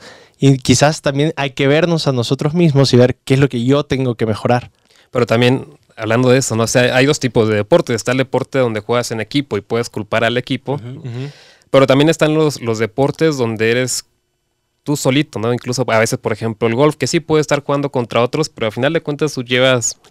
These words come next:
Speaker 2: la cuenta de cuántos disparos hiciste. Y si ayer hiciste veinte tiros,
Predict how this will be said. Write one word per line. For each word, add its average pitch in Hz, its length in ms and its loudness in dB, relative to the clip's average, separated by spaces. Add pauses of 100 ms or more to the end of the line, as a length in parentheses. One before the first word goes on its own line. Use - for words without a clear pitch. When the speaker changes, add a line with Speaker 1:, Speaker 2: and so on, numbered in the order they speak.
Speaker 2:
la 104 140 0
cuenta 127 500 2
de 107 140 0
cuántos 113 340 -2
disparos 117 400 0
hiciste. 131 460 -6 (420)
Y 120 140 -4
si 110 520 -2
ayer 117 320 2
hiciste 123 760 -2
veinte 123 520 0
tiros, 127 560 2